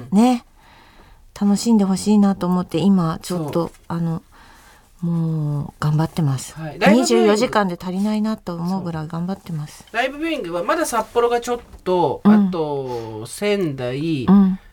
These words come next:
Speaker 1: 広島、福岡かな？残ってんの。
Speaker 2: はい。
Speaker 1: えー、ちょこちょこ残ってるとこもあるんで、
Speaker 2: はい。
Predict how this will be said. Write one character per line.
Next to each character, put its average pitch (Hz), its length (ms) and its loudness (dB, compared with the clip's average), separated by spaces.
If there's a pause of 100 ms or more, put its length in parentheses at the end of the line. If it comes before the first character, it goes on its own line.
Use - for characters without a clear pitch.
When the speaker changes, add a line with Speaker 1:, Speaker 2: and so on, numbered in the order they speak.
(120)
Speaker 1:
広 175 640 0
島、 175 580 0
福 - 300 -4
岡 - 200 -4
か 135 120 -6
な？ 220 100 -4
残 135 240 -4
っ - 60 -16
て - 140 -14
ん 107 60 -10
の。 95 60 -10 (180)
Speaker 2:
は 185 280 0
い。 170 120 -2 (440)
Speaker 1:
え 139 360 -6
ー、 - 60 -20
ち - 60 -10
ょ 143 60 -8
こ 147 120 -8
ち 139 80 -12
ょ 139 60 -8
こ 147 100 -6
残 143 220 -4
っ - 20 -8
て 156 80 -10
る 156 60 -8
と 185 80 -6
こ 214 100 -8
も 165 140 2
あ 156 60 2
る 147 120 -4
ん 135 140 -4
で、 147 260 2
Speaker 2:
は 208 220 4
い。 190 80 0